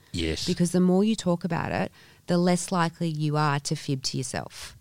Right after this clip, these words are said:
Speaker 1: Yes.
Speaker 2: 'Cause when you start fibbing to yourself about how you manage your money,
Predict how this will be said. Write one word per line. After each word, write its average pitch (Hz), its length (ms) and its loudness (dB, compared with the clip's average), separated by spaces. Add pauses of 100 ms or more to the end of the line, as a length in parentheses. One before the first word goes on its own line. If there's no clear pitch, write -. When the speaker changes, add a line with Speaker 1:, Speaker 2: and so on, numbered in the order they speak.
(120)
Speaker 1:
Yes. 78 320 0
Speaker 2:
'Cause 165 160 4
when 175 160 6
you 208 80 4
start 214 320 2
fibbing 175 320 2
to - 120 -2
yourself 156 880 -2 (360)
about 151 300 2
how - 180 -2
you 147 160 2
manage 143 320 2
your 139 80 0
money, 135 460 0